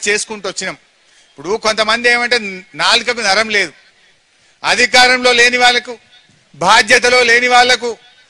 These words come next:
ఏదైనా మాట్లాడొచ్చు మైకు పట్టుకొని, కానీ మాట్లాడేటోళ్ళు చెయ్యరు. చే-, చెయ్యరు అంటే చెయ్యగలిగేటోళ్ళు జిమ్మెదారితో మాట్లాడతారు.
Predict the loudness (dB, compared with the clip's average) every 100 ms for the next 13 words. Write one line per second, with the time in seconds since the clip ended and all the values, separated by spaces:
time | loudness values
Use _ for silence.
0 | _ -10 -4 0 2 2 2 0 0 -4
1 | -4 -6 -6 -4 -6 -8 -10 -14 -14 _
2 | _ _ _ _ _ -6 -6 -4 -2 -2
3 | 0 0 0 -2 -8 -8 -8 -6 -8 -12
4 | _ _ _ _ _ _ _ _ -10 -2
5 | 0 0 -2 0 0 0 -2 0 2 2
6 | -4 _ _ -12 -4 0 2 2 0 0
7 | -4 -6 -6 -2 0 -2 -4 -6 -4 -4
8 | -6 -8